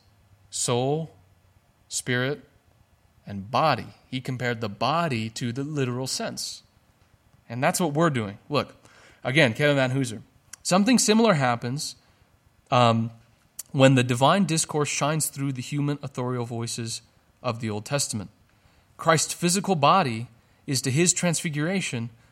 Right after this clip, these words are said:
what the literal sense is to its spiritual rendering. It is not a matter of leaving the body or the verbal sense behind, but of penetrating more deeply into its intrinsic, intrinsic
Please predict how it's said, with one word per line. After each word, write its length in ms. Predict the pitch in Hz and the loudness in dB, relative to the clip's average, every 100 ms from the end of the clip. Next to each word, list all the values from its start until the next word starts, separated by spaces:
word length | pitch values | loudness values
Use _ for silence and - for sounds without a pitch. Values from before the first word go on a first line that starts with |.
| _ _ | _ _
what 160 | 139 - | -4 -2
the 60 | |
literal 400 | 123 143 175 180 | -2 -2 0 -2
sense 480 | 170 131 131 - - - | -2 -2 -2 -4 -6 -4
is 240 | 147 135 | -2 0
to 140 | - 131 | -2 -4
its 120 | 127 | -2
spiritual 540 | - 143 147 135 135 | -2 0 -4 -4 -4
rendering. 400 | 127 165 160 110 - _ _ _ _ _ _ | -2 0 0 -2 -10 _ _ _ _ _ _
It 120 | - 156 | -2 2
is 140 | 190 | 4
not 220 | 190 208 | 4 4
a 80 | 156 | 2
matter 300 | 143 160 175 | 0 2 2
of 260 | 170 131 131 | 0 -2 0
leaving 400 | 185 233 220 190 | 4 4 4 2
the 80 | 156 | 0
body 440 | 117 104 135 196 - _ _ _ _ | -2 -2 -4 -8 -12 _ _ _ _
or 180 | 170 202 | 2 4
the 100 | 165 | 4
verbal 300 | 160 175 151 | 2 0 0
sense 300 | - 151 - | 0 0 0
behind, 540 | 131 - 226 180 156 - - - - | -4 0 0 0 -2 -8 -20 -16 0
but 220 | 233 - | 2 2
of 140 | 165 - | -4 0
penetrating 580 | 196 208 - 185 170 | 2 2 2 0 2
more 360 | 147 147 180 196 | 2 0 0 -2
deeply 600 | 139 180 190 139 127 131 | -2 -6 -8 -8 -8 -6
into 420 | 151 160 - 160 156 | -4 -4 -4 -6 -6
its 200 | 147 - | -6 -6
intrinsic, 760 | 135 - - 160 151 156 - _ _ _ - | -8 -8 -4 -4 -4 -6 -10 _ _ _ -8
intrinsic 720 | 139 131 170 170 151 156 | -4 -4 -4 -4 -4 -8